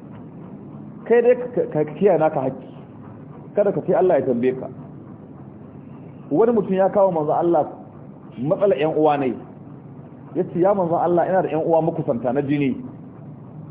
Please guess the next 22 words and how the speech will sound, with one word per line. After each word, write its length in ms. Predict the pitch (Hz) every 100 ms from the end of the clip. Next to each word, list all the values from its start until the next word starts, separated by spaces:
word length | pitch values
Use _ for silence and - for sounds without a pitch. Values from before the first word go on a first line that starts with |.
| - - - - -
Asiluhum, 640 | 180 294 262 165 170 - - - - - - - - - - -
ina 220 | 247 247 185
sadan 280 | 196 208 208
musu 240 | 208 165
wa 60 | 165
ya 80 | 185
kafa 180 | 151 170
ne 100 | 156 139
su 160 | 170 -
sai 140 | 170 175
su 60 | 160
yanke." 340 | 139 131 92 - - - - - - - - - - - - - - -
Ya 140 | 180
ce, 140 | 240 226
"Ya 120 | 233
manzo 200 | 233 202
Allah, 260 | 196 202 190
uhsini 400 | 196 180 180 262 202
ilaihim, 400 | 180 185 156 -
ina 160 | 240
musu 180 | 208 -
ihsani. 580 | 165 151 190 180 143